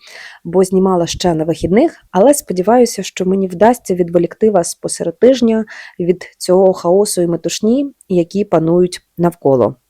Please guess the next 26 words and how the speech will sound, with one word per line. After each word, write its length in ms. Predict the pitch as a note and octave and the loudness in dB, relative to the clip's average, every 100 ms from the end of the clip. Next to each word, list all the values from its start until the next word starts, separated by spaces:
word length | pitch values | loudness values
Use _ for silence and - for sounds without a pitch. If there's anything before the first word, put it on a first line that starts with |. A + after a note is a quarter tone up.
| _ - | _ -12
Відправляємося 760 | A3 A3+ A3+ A3+ G3 F3+ F#3+ | -4 0 4 4 4 2 0
з 140 | F3+ F3+ | 0 2
вами 320 | G3+ F#3 E3 | 2 2 0
до 160 | E3+ | 2
Алді, 640 | E3 - C4 D#4+ A#3+ F#3+ - | 2 4 6 6 4 -2 -2
і 240 | F#3 F#3 | -2 0
якраз 320 | F3 F3 F#3+ F3+ | 0 0 -2 0
зараз 280 | F3+ F3+ | 2 0
показую, 680 | - - G3 G#3 G3+ F3+ F3 | -2 -2 2 2 4 4 2
що 240 | - - | 0 -8
по 140 | D#3 E3+ | -2 0
дорозі 400 | E3+ G#3+ B3 G#3+ | 4 6 6 4
ми 120 | F3+ | 2
вчергове 760 | F3+ - F3+ D3+ F#3 G#3 F#3 F3 - - - | 0 -2 -2 2 6 6 4 2 -6 -14 -6
зустріли 1040 | F#3 D#3+ E3+ - F3+ G3+ G3 F3 E3 D#3 D#3+ | -4 -2 -2 -2 0 4 6 6 6 2 -2
цілий 460 | - - A#3+ B3 G3 | -6 0 4 6 4
табун 420 | - E3+ F3 F3 - | 2 0 2 2 2
оленів, 520 | E3+ G#3 C#4+ A#3+ G3+ - - - - | 4 6 6 6 2 -4 -20 -20 -4
і 440 | F#3 F#3 F#3 F#3 F3 - - | 0 2 4 4 2 -4 -14
щоразу 520 | - F#3+ F#3+ A3 F#3+ | 0 4 4 4 2
бачимо 400 | F3 F3+ - F3 | 2 0 0 -2
їх 200 | F3 F3 | -2 -2
все 200 | - E3+ | -4 -4
ближче 500 | E3 G3 G#3 - - | 0 2 2 -4 -10
і 60 | - | -8
ближче. 520 | D#3+ D#3 D#3 - D#3+ | 0 0 0 -4 -6